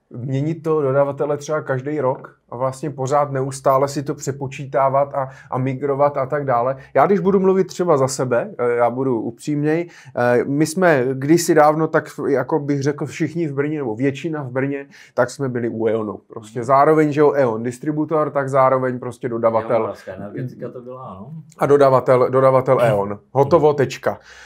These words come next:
Speaker 1: Já vím, že jsem s tím měl potom je-, jednu dobu, když jsem se přestěhoval do svého, tak jsem si to nějakým způsobem začal hlídat a kontrolovat a začaly se tam objevovat takový, jako že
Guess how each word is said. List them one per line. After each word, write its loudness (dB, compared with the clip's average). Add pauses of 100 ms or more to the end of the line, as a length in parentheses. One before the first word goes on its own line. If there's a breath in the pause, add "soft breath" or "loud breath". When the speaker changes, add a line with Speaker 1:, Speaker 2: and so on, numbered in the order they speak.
(140 loud breath)
Speaker 1:
Já 6
vím, 0
že 0
jsem -2
s -14
tím -2
měl 0
potom 0
je-, 4
jednu 0
dobu, 0
když -4
jsem -8
se -6
přestěhoval 0
do 0
svého, -2
tak -6 (140)
jsem -8
si -2
to 2
nějakým -6
způsobem -10
začal -4
hlídat -4
a -6
kontrolovat 0 (440 loud breath)
a -2
začaly 2
se -4
tam 2
objevovat 2
takový, -2
jako -2
že 2